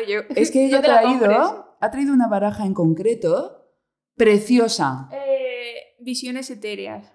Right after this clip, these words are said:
Speaker 2: Visiones etéreas. En Amazon se encuentra,
Speaker 1: Sí,
Speaker 2: ¿no?
Speaker 1: en Amazon.
Speaker 2: Visiones etéreas tarot. O sea, ha sido verlo
Speaker 1: Mm.
Speaker 2: y desearlo con todas mis fuerzas. He tenido un tarot de Marsella en casa,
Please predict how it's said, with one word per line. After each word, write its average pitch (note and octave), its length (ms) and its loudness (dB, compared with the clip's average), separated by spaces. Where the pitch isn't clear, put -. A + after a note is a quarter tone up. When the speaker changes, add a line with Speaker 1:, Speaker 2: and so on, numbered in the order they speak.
Speaker 2:
Visiones A#3 800 2
etéreas. E3+ 540 -2
En F#3 140 -4
Amazon F#3+ 320 -4
se D3+ 80 -8
encuentra, C#3 400 -10
Speaker 1:
Sí, A#3+ 60 -6
Speaker 2:
¿no? A3+ 60 -4
Speaker 1:
en G#3+ 60 -4
Amazon. G#3 480 -12
Speaker 2:
Visiones B3 640 2
etéreas B3 720 0
tarot. D#3 380 0
O - 480 -20
sea, - 360 -4
ha D4 80 -4
sido E3 360 -4
verlo D4 400 -4
Speaker 1:
Mm. B3 80 -16
Speaker 2:
y F#3 120 -8
desearlo G3+ 520 -4
con A#3 140 -6
todas F#3+ 160 0
mis F3 140 -8
fuerzas. D#3+ 380 -8
He B3+ 80 -4
tenido C4 280 0
un G#3 80 -6
tarot E3+ 240 -2
de E3 80 -2
Marsella C#3+ 500 -8
en B2+ 80 -4
casa, A#2+ 480 -12